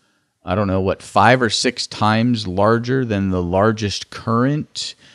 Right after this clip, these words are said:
uh, uh, energy thing that's kind of been, uh, put out. And here's some other interesting information. Each megapack weighs about fifty-one thousand pounds,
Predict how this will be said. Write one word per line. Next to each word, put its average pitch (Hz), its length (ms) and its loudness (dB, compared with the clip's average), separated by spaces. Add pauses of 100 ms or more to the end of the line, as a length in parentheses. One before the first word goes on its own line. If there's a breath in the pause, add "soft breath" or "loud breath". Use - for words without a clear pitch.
(160 soft breath)
uh, 110 640 4 (760)
uh, 87 320 -2
energy 110 840 2 (160)
thing 117 340 2
that's 95 240 -2
kind 98 280 0
of 87 260 -4
been, 95 460 0 (440)
uh, 82 200 -4 (160)
put 110 180 0
out. 107 260 2 (300 loud breath)
And 120 180 2
here's 220 200 4
some 143 120 2
other 180 200 4
interesting 107 420 -2
information. 95 480 -2
Each 180 260 -2
megapack 135 640 -2
weighs 110 280 0
about 92 280 0
fifty-one 147 840 0
thousand 139 800 0
pounds, 180 800 0